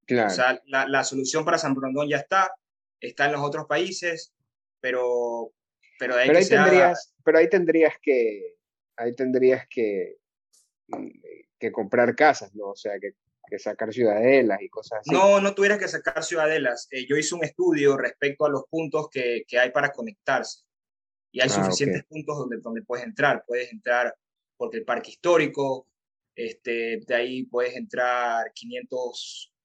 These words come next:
Speaker 2: metros más al norte, hay otra entrada, y así hay, hay muchas entradas para conectar esos puntos que te conecten con la avenida principal.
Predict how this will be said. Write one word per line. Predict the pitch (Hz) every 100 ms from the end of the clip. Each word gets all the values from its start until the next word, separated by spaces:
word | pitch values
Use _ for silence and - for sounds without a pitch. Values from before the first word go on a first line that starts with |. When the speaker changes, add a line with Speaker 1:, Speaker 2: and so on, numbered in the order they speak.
| -
Speaker 2:
metros | 123 123 139 123
más | 123 127
al | 123
norte, | 127 131 _ _ _ _ _ _ _ _ - - 123 113 -
hay | 113
otra | 110 113
entrada, | 117 180 151 143 135 _
y | 127
así | 120 147 156
hay, | 135
hay | 131 147
muchas | 175 165
entradas | 135 151 151
para | 143 123
conectar | 117 - 135
esos | 139 151
puntos | 185 156 151 -
que | 151
te | 151
conecten | - 135 156 175 175
con | 135
la | 113
avenida | 117 131 -
principal. | 120 - - 135